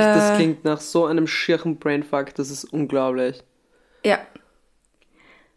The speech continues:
Speaker 2: Und, ähm, generell auch dann mit einem Narzissten zum Beispiel eine Beziehung zu führen,
Speaker 1: Mhm.
Speaker 2: das ist also absolutes High and Low. Und ich finde, Menschen, die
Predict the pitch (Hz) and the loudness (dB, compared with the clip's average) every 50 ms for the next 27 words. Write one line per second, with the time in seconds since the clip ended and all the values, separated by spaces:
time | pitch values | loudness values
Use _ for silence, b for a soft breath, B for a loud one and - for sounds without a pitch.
0 | b b _ - - 196 196 196 196 196 196 196 190 - - 202 190 185 185 185 | b b _ -4 -2 0 2 2 2 0 0 -2 -2 -2 0 2 2 2 0 0
1 | 180 - 202 202 202 196 190 190 190 196 - - 196 180 175 190 - - 190 190 | 0 2 2 4 4 4 4 2 2 2 2 2 2 0 0 -4 -6 -4 -2 -2
2 | 190 190 190 185 196 185 185 180 180 180 - - 220 220 220 - - 208 196 196 | -2 -2 -2 -2 -2 0 0 -2 -4 -4 -2 0 0 0 0 -2 -4 -4 -2 -2
3 | - 190 185 185 175 190 202 185 185 185 180 - - 214 233 254 269 254 262 - | 0 -2 0 0 0 0 -2 0 0 -2 -2 0 2 4 4 6 4 4 2 0
4 | 247 226 - 233 233 233 226 226 226 233 233 226 226 - _ _ _ _ - - | -2 0 2 4 4 6 6 4 4 4 2 0 -2 -8 _ _ _ _ -4 -2
5 | 160 156 160 170 175 175 _ _ _ _ - - 196 185 185 - - - - - | 0 0 0 0 -2 -4 _ _ _ _ -6 -4 -4 -4 -4 -6 -10 -12 -12 -14
6 | - - _ _ _ _ _ _ _ _ _ _ _ _ _ _ - 220 190 - | -14 -16 _ _ _ _ _ _ _ _ _ _ _ _ _ _ -2 -2 0 0
7 | - 170 165 165 - 190 - - 175 170 - - 190 190 190 202 - - - 214 | 0 0 0 0 -2 -2 0 -2 -4 -4 -4 -6 -6 -4 -4 -6 -8 -6 -4 -2
8 | - - - 196 196 196 196 202 208 214 202 202 202 202 208 208 208 202 196 208 | 0 0 0 0 0 2 2 2 2 2 2 0 0 0 0 0 2 2 2 4
9 | 233 277 285 285 - - 233 214 190 214 202 196 190 190 196 196 196 | 4 4 4 4 2 0 0 2 2 2 0 2 2 0 -2 -2 -6